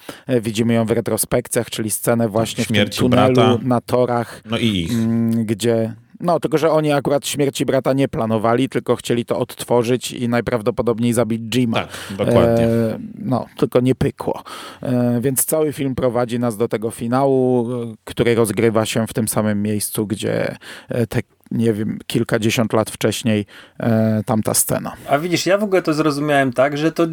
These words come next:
Speaker 3: Jim trochę ich jakby sprowadził, bo Jim ma, em, nie wiem, czy ma powiedzieć, że lunatykuje, no raczej nie, ale, e,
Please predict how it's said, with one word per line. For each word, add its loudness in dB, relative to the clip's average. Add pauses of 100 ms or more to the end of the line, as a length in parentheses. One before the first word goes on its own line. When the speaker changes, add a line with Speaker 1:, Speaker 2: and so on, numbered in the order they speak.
Speaker 3:
Jim 0
trochę 2
ich 2
jakby -2
sprowadził, 0
bo -4
Jim -4 (160)
ma, -2 (440)
em, -2 (260)
nie -6
wiem, 0
czy -4
ma 2
powiedzieć, 0
że 2
lunatykuje, 0
no 2
raczej 2
nie, 4
ale, 4 (460)
e, -4